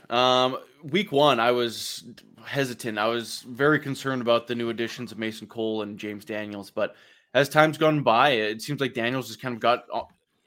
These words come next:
I hate to say it, but played himself into shape almost. Uh, he's starting to look like the, the guard he really should have been, uh, when he was signed from the get-go. Mason Cole battling that injury also looks pretty good.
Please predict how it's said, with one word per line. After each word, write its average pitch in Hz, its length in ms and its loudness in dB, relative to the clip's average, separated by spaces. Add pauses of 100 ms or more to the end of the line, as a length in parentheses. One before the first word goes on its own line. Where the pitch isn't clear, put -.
I 147 60 0
hate 214 160 -2
to 185 40 -10
say 180 140 4
it, 156 80 2
but - 160 -6
played 135 200 -2
himself 156 380 -2
into 117 120 -6
shape 147 320 -4
almost. 190 500 -2 (400)
Uh, 117 260 4
he's 151 180 -2
starting 147 280 2
to 147 60 0
look 135 180 -2
like 131 200 -2
the, 123 180 -2
the 123 100 -6
guard 120 320 2
he 117 240 -4
really 120 380 -4
should 127 180 -6
have 110 140 -4
been, 110 260 -4 (320)
uh, 101 220 -2
when 117 160 -4
he 120 100 -8
was 110 160 -6
signed 110 320 -2
from 110 100 -12
the 107 80 -10
get-go. 110 500 0
Mason 117 280 -6
Cole 120 400 0 (240)
battling 123 300 2
that 117 120 2
injury 117 320 -2
also 117 340 0
looks 120 160 -4
pretty 120 200 -6
good. 110 320 -4